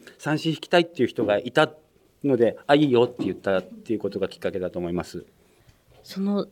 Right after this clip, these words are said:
Speaker 2: 代表の方との出会いとかもあったんですか？
Speaker 1: 誰だ？誰だ？陽子さん。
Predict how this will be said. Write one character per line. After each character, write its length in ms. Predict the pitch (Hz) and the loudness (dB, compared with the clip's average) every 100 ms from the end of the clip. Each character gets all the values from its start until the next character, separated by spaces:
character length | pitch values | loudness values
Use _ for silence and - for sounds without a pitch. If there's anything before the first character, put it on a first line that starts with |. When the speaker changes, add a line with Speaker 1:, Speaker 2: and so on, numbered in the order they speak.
| _ | _
Speaker 2:
代 160 | 196 233 | -2 -2
表 240 | 254 302 | 2 2
の 120 | 302 294 | 2 2
方 300 | 285 294 302 | 0 0 -2
と 160 | 220 | -2
の 120 | 165 | -4
出 200 | 131 165 | -4 -2
会 160 | 220 269 | 0 0
い 20 | |
と 120 | - | -2
か 140 | - 143 | -4 -2
も 140 | 143 | 0
あ 40 | 180 | 0
っ 40 | |
た 160 | - 143 | -2 -6
ん 60 | |
で 140 | 135 135 | -4 -6
す 100 | - | 0
か？ 400 | 165 214 269 - | 4 4 2 -6
Speaker 1:
誰 200 | - 233 | -4 -2
だ？ 360 | 135 98 107 135 | -2 -6 -10 -14
誰 40 | |
だ？ 60 | - 277 - - - _ _ _ _ _ - | -18 -20 -20 -20 -20 _ _ _ _ _ 4
陽 200 | 233 247 | 4 4
子 100 | 147 | 0
さ 160 | 90 | -4
ん。 140 | 80 | -6